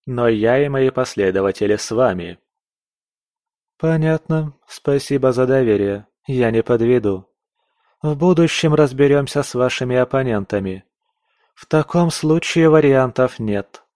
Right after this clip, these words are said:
Присоединяюсь к мнению атаковать звездную систему Эра. Кстати, как там обстановка? Как там нас встретят? Кто скажет?" Поднялся Совер,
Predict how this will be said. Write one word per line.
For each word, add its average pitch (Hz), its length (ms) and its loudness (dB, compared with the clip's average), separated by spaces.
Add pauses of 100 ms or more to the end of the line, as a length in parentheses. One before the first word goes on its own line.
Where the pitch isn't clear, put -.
(420)
Присоединяюсь 151 840 0
к 151 100 -6
мнению 143 460 0
атаковать 135 600 2
звездную 127 500 0
систему 127 640 -2
Эра. 104 500 0 (580)
Кстати, 110 680 -4 (300)
как 156 260 -2
там 147 180 -2
обстановка? 127 840 -4 (420)
Как 175 320 0
там 120 240 -2
нас 117 160 -2
встретят? 120 600 -2 (300)
Кто 156 320 0
скажет?" 104 680 -2 (1000)
Поднялся 113 640 -4
Совер, 92 560 -4